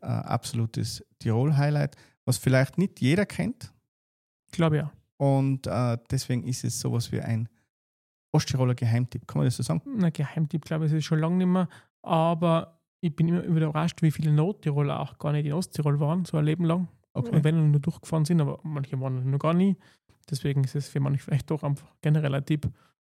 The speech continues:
Speaker 2: weil sie noch nie da gewesen sind. Und es ist natürlich von der Vegetation vor allem im Herbst sehr, sehr schön. Und ich glaub, wir haben ja in der Experience genau die Herbstaufnahmen erwischt. Also das ist schon beeindruckend dann.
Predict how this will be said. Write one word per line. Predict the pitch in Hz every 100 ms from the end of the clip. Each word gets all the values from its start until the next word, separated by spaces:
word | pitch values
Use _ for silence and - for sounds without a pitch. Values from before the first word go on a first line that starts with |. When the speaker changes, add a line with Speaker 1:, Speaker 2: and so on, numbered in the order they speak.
| -
Speaker 2:
weil | 139
sie | 143
noch | 143
nie | 147
da | 147 147
gewesen | 143 151 156
sind. | 156 156 -
Und | - 160
es | 151
ist | 147 147
natürlich | 147 143 139 170
von | - 147
der | 143
Vegetation | 139 139 143 139 - 139 151
vor | 143 -
allem | 143 139 135 _ _ _ _
im | 151
Herbst | 127 143 156 - -
sehr, | 151 151
sehr | 151
schön. | 139 151 156 156 - _ _ _ _
Und | 147
ich | 143
glaub, | 143 143
wir | 143
haben | 139 143
ja |
in | 147 147
der | 139
Experience | 123 147 147 139
genau | 151 147
die |
Herbstaufnahmen | 135 143 - - 147 143 139 139
erwischt. | 139 151 147 -
Also | 185 147
das | 139
ist | 156
schon | - 151
beeindruckend | - 143 151 143 156 165
dann. | 151